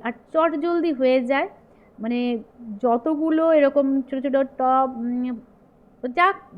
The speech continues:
কিছু তোমরা, আহ, এরকম হ্যাং করে নিতে পারবে। ম্যাক্রেমের যে দড়িগুলো পাওয়া যায় একটু মোটা টাইপের, বড় টপ হলে ওগুলোতে, উম, ওগুলোতে হ্যাং করা যাবে। আর এটা ছোট বলে আমি এই যে পাতলা দড়ি দিয়ে আর কি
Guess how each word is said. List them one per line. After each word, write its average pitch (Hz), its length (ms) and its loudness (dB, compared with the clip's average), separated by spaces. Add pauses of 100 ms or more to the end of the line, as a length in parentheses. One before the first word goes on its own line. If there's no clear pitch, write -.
(120)
কিছু 285 240 -2
তোমরা, 269 300 0
আহ, - 420 -12
এরকম 240 360 0
হ্যাং 220 220 -2
করে 196 180 0
নিতে 190 180 -2
পারবে। 185 240 -4
ম্যাক্রেমের 247 640 -2
যে 285 120 -2
দড়িগুলো 262 460 2
পাওয়া 254 280 -2
যায় 254 80 -4
একটু 262 180 -2
মোটা 247 320 0
টাইপের, 254 400 -2 (440)
বড় 233 280 4
টপ 254 240 2
হলে 277 360 0
ওগুলোতে, 214 640 0
উম, 202 240 -10
ওগুলোতে 220 320 -2
হ্যাং 214 220 -2
করা 165 240 -4
যাবে। 160 300 -8 (400)
আর 175 100 -6
এটা 208 160 0
ছোট 277 320 -2
বলে 311 340 2
আমি 311 240 2
এই 285 80 2
যে 285 160 -2 (640)
পাতলা 240 320 -2
দড়ি 233 260 0
দিয়ে 247 240 2
আর 311 100 4
কি 427 220 4